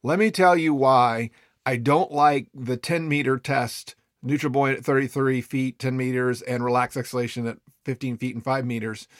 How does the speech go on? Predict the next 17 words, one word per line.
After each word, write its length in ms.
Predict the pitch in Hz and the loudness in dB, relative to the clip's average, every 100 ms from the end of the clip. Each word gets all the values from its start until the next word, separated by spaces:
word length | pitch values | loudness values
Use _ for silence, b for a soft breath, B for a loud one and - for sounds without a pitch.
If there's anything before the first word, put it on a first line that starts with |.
| b b b b - | b b b b -4
unless 460 | 135 139 147 143 | 0 4 4 4
you're 140 | 156 139 | 0 0
in 80 | 131 | 0
a 40 | |
freediving 520 | - 127 117 113 107 | -2 -2 -2 -4 -6
class. 500 | 92 92 85 - - _ _ _ _ _ _ _ _ _ | -8 -10 -12 -18 -20 _ _ _ _ _ _ _ _ _
Because 400 | 127 151 147 120 | -4 2 2 4
those 320 | 151 180 - | 4 4 4
tests, 460 | - 151 135 - - | 2 2 2 -2 -6
in 120 | 127 | -4
my 180 | 135 135 | -2 -2
opinion, 440 | 127 143 131 120 | -2 -4 -2 -2
are 180 | 123 123 | 0 0
extremely 1040 | 120 - - - 127 113 131 151 165 185 | -2 -6 -10 -8 -8 -4 -2 -2 -4 -6
difficult 800 | 160 110 131 131 139 - 120 107 - | -8 -4 -2 -2 -6 -2 -2 -2 -8
to 120 | 117 | -8
do 500 | 98 113 117 113 | -6 -6 -4 -6